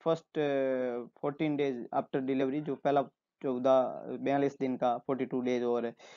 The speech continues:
we can say, अ, म-, फर्स्ट सिक्स वीक जो टाइम पीरियड होता है डिलीवरी के तुरंत बाद में, उसको प्यूपेरियम कहते हैं। प्रेगनेंसी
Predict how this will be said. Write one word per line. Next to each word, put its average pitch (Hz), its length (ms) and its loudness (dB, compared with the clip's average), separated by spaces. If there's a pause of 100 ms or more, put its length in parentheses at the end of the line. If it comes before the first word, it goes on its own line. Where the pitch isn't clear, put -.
(220)
we 131 140 2
can 139 140 4
say, 131 480 4 (360)
अ, 127 360 4 (260)
म-, 117 540 -2 (100)
फर्स्ट 151 300 6
सिक्स - 500 0
वीक 143 380 4
जो 127 180 2
टाइम 131 280 2
पीरियड 127 180 2
होता 117 220 0
है 127 220 0
डिलीवरी 131 480 2
के 127 100 -2
तुरंत 135 280 0
बाद 117 280 2
में, 117 80 -8
उसको - 460 -2
प्यूपेरियम 147 540 4
कहते 113 260 -8
हैं। 113 80 -12 (1300)
प्रेगनेंसी 185 580 6